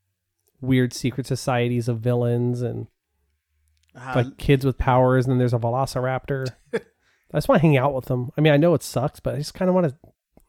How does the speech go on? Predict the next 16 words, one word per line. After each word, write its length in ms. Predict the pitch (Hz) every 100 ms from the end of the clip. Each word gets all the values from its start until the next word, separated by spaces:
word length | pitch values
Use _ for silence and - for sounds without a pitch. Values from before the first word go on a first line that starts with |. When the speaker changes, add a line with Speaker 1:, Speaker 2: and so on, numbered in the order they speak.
| _ -
Speaker 1:
just 140 | -
wanna 80 | 202
see 240 | - 127
them 140 | 123 127
for 120 | 127
a 40 | 123
minute. 240 | 123 - _ _ _ _ _ -
Speaker 2:
I 100 | 170
love 440 | 117 107 131 151 147
the 80 |
comics. 520 | 151 165 185 175 - - _ _
I 140 | - 139 _ _ _ _ - -
didn't 280 | - 151 151
finish 300 | 151 143 123
season 280 | - 123 110
two 400 | - 117 95 90